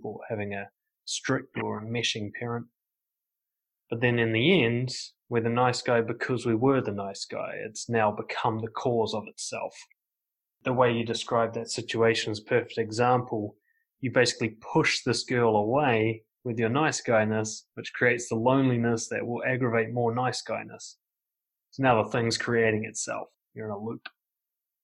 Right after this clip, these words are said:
Facing it's hard, man. Catch me up to the present moment. So I get a sense, I didn't really get a, like, a sense of when these things are happening or how much they affect you, but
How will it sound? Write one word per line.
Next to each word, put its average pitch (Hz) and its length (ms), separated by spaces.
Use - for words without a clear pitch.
Facing 165 320
it's 185 140
hard, 208 280
man. 156 300
Catch 190 260
me 214 100
up 175 120
to 190 100
the 170 100
present 165 540
moment. 131 640
So - 160
I 139 40
get 175 140
a 151 40
sense, 143 440
I 139 200
didn't 151 200
really 135 200
get 131 120
a, 117 140
like, 123 320
a - 20
sense 127 240
of 117 80
when 127 540
these 117 260
things 117 240
are 107 60
happening 120 380
or 107 100
how 127 100
much 120 240
they 117 100
affect 120 320
you, 113 100
but 110 180